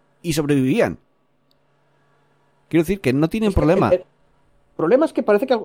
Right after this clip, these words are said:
Speaker 2: que a algunas personas les cuesta entender la cantidad de dinero que tiene esta gente.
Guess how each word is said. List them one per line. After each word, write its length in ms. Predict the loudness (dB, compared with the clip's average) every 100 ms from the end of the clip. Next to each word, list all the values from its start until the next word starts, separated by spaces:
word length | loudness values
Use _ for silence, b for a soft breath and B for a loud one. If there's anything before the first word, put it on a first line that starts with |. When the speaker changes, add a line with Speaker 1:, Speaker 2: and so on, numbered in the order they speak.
| -10
Speaker 2:
que 240 | -4 -4 -4
a 60 | -6
algunas 180 | -6 -4
personas 180 | -4
les 120 | -4 -6
cuesta 300 | -2 0 0
entender 560 | -2 -2 0 -2 -4 _
la 200 | -2 -2
cantidad 680 | 0 -4 -4 -6 -8 0 0
de 100 | 0
dinero 340 | -2 0 0 0
que 120 | -4
tiene 260 | -6 -4 -4
esta 220 | -6 -12
gente. 580 | -4 -2 -2 -4 -10